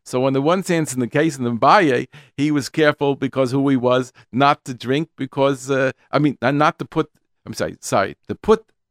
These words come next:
the spoon on the straw so people wouldn't make a mistake and be too lenient. And Rav Moshe was being s-, strict for himself in order that people shouldn't be too machmir.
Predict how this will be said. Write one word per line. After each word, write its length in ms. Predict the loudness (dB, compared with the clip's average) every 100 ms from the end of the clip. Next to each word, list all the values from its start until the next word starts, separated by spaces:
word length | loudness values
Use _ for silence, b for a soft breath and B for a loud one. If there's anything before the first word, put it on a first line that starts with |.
| _
the 100 | -14
spoon 640 | -14 -2 2 2 0 -4 -8
on 160 | -8 -6
the 80 | -6
straw 500 | -4 0 2 2 0 b b
so 160 | -8
people 280 | -4 -4 -4
wouldn't 260 | -4 -2 -2
make 220 | -4 -4
a 40 |
mistake 480 | -8 -6 -2 -2 -2
and 120 | -8
be 100 | -10
too 200 | -12 -12
lenient. 540 | -4 -4 -4 -8 -12 _ _ _ _ -10
And 120 | -4
Rav 120 | -2
Moshe 500 | 0 0 0 -2 -2 _ _ _
was 240 | -4 -4 -6 _ _ -4
being 300 | -2 -2 -4
s-, 200 | -8 -16 _
strict 440 | -16 -4 -4 -4
for 80 | -6
himself 500 | -4 -4 0 0 0 -4 _ _ _
in 100 | -14 -12
order 420 | -6 -2 0 0 -2 _ -8
that 180 | -8
people 380 | -8 -12 -6 -4
shouldn't 400 | -4 -4 -4 -4
be 140 | -4 -6
too 260 | -4 -4
machmir. 720 | -2 0 0 -2 -4 -6 -6